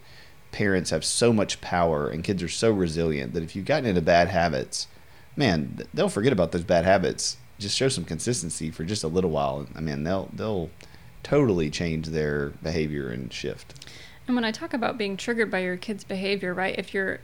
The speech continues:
Speaker 2: your kid spilled a glass of something and you become enraged, right, that is not a proportionate or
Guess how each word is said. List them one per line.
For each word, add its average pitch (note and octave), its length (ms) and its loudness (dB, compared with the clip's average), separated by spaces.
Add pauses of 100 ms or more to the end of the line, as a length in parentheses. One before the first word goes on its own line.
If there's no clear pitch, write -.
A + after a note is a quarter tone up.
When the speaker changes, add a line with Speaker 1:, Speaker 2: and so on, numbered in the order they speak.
Speaker 2:
your G3+ 120 -6
kid C4 280 -2
spilled G#3 340 0
a G3 40 -2
glass F#3+ 360 -4
of F#3+ 80 -10
something F#3 580 -6 (340)
and G3+ 180 -2
you A3+ 100 2
become G3+ 500 -2 (100)
enraged, F#3 920 -4 (540)
right, A3 260 -2
that A3+ 280 2
is G#3 140 -2
not G#3 220 2
a F#3+ 60 -6
proportionate G3 880 -6
or - 160 -8